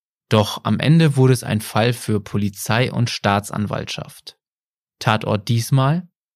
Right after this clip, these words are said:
Roffhausen im Landkreis Friesland. Und später auch Italien, die Schweiz und Malta. Dubiose Investoren,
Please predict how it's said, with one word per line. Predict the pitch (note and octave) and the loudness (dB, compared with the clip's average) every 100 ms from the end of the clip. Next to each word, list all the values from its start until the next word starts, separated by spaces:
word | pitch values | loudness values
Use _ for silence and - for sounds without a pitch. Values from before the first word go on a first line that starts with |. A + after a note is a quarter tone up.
| _ _ - | _ _ 0
Roffhausen | G2+ - - A#2 D3+ D3 D3+ | 0 0 0 2 4 4 2
im | G#2 | 2
Landkreis | G2+ G#2 A#2 - G2+ G#2+ | 0 0 -2 -4 -4 -4
Friesland. | - - B2+ A#2+ - - - C#3+ _ _ _ _ _ _ | -6 -4 -2 -2 -6 -10 -10 -18 _ _ _ _ _ _
Und | - G3 G#3 | 0 2 2
später | - - _ D3+ D3 C3 G#2 | 0 -10 _ 0 2 2 4
auch | A2 A2 G#2+ - - | 4 2 0 -12 -10
Italien, | A2+ - A#2 B2+ B2+ C3 C3+ C3+ - | -6 0 4 4 2 2 0 -2 -4
die | A2 | -6
Schweiz | - - G#2 G2+ G2+ - - _ | -6 -4 -2 -2 -4 -10 -16 _
und | D3 D3 | 2 2
Malta. | A#2+ G2 F#2+ - - _ _ _ _ _ _ _ _ _ _ _ | 2 0 -4 -10 -18 _ _ _ _ _ _ _ _ _ _ _
Dubiose | A#2+ A#2 A#2+ C#3 F3+ E3 C3 | 0 2 4 4 4 0 0
Investoren, | C3 B2+ C3 - - G#2 - - | 2 2 -2 -6 -8 -6 -8 -12